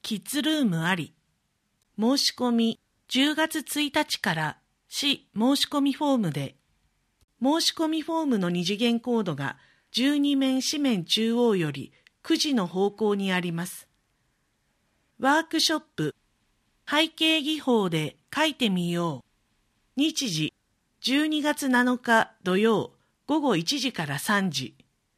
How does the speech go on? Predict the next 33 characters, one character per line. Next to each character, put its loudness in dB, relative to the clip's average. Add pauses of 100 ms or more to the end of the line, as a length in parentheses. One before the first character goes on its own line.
(380)
講 0
師、 -2 (440)
牟 2
田 2
泉 -2
さ -4
ん、 -8 (680)
ア -2
ニ 4
メ 4
ー 0
シ -2
ョ 0
ン 0
背 -2
景 -6
美 -6
術 -6
家。 -8 (960)
対 0
象、 0 (280)
中 0
学 0
生 0
以 0
上 2
の -2
方。 -6 (720)
定 4
員、 2 (400)
十 2
五 -4
人、 -4